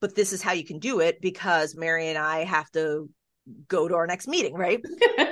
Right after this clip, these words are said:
Speaker 1: So, um, so this is just an example of how you would use it. Even if you have an hour, even if you're teaching for two hours,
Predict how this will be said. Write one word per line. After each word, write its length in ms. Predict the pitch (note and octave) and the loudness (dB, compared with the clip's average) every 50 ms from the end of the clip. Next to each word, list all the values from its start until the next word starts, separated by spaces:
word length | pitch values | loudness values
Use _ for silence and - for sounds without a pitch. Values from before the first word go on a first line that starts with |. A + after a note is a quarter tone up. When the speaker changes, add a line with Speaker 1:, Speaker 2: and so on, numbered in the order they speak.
| - D4 - - | -2 -6 -2 4
Speaker 1:
So, 320 | - A3 G#3 G#3 G3+ G3+ G3+ - | 6 6 8 8 6 6 4 4
um, 320 | G3+ G3+ G3+ G3 G3 F#3+ F#3+ - | 6 6 6 4 2 -2 -6 -6
so 240 | G3 - B3+ A3 G3+ | -2 2 2 2 2
this 280 | F3+ A3+ C4 C#4+ - | 2 0 -2 -2 -2
is 200 | D4 C4+ A#3 - - G3 | -4 -6 -8 -8 -10 -4
just 280 | - A3+ A#3 A3+ - - | 0 2 2 2 2 0
an 80 | G3 | -2
example 600 | F#3+ F3+ E3+ D#3+ F#3+ F#3 G#3+ C4 - G3+ F#3 E3 | -2 -4 -2 0 0 2 2 0 0 -2 -2 -2
of 80 | D#3+ - | -2 -4
how 280 | - - G#3+ F#3+ F3 | -6 -4 0 2 2
you 220 | E3 E3+ D#3 D#3 D#3 | 2 0 -2 -6 -8
would 140 | D#3+ D#3 G3 | -8 -6 -6
use 180 | C4+ C#4+ C4 | -6 -6 -6
it. 100 | C4 - | -6 -4
Even 240 | C4+ D4+ F4 G4+ F#4+ | -2 -2 -2 0 -2
if 140 | F4 - - | -2 -4 -4
you 80 | D4 | -6
have 240 | C#4 A#3+ C4+ C4 A#3 | -2 0 0 2 2
an 80 | B3 A3 - | 2 0 2
hour, 400 | - G3+ A#3+ C4+ C4 C4 B3+ B3 | 2 4 4 4 4 4 2 2
even 240 | - A#3+ C4+ B3+ D4+ | 0 -2 -6 -4 -4
if 100 | D4+ - | -4 -4
you're 140 | C4+ C#4 A#3+ | -6 -6 -8
teaching 400 | F#3+ - - C#4 B3 - - B3+ | -8 -8 -10 -10 -8 -8 -8 -8
for 160 | A#3 - A3 | -6 -4 -6
two 300 | A3 - - E4 D#4+ E4 | -6 -4 -6 -4 0 2
hours, 400 | A#3 F#3+ E3+ D#3 D#3+ D#3+ E3 - | 2 4 2 2 2 0 -4 -4